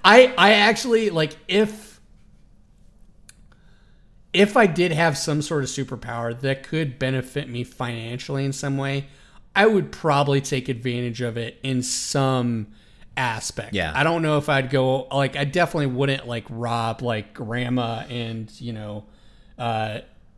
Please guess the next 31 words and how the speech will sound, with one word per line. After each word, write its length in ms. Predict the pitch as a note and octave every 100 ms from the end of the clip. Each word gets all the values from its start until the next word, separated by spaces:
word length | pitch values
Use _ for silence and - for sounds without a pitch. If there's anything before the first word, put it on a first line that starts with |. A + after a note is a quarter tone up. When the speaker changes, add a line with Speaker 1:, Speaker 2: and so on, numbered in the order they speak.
| - B2+
Speaker 1:
Joe 280 | C3 C3
Blow 400 | B2+ B2 B2+ B2
down 320 | A#2 A#2 A2+ G#2
the 60 |
street 400 | G#2 - C3 B2
or 140 | G#2+ G2+
anything 340 | G#2 - G#2+
like 120 | G#2+
Speaker 2:
What 80 | C3+
Speaker 1:
that. 120 | D#3
Speaker 2:
if 60 | D#3
you 80 | E3
found 240 | E3+ D#3+
Speaker 1:
but 160 | D3 A2
Speaker 2:
out 220 | - -
grandma 420 | A#2+ A#2 A2 G2+
was, 120 | F#2
like, 160 | F#2+ E2+
a, 280 | E2+ E2 -
an 140 | F2 F2+
axe 300 | E2+ - E2+
murderer? 540 | D#2+ D2+ D2 D2+ - - - - _ _ - - - - -
Speaker 1:
Oh, 220 | E3+ D#3
then 380 | D#3+ D3 C#3 C3
screw 320 | - D#3 C3
her, 140 | A2 G2+ -
you 80 | B2+
know. 240 | A#2 A2 G#2+
Speaker 2:
<laughs> 60 | - - - D#3+ D#3+ F3 E3+ D3
Speaker 1:
You 60 | B2+
know. 300 | A#2+ A2+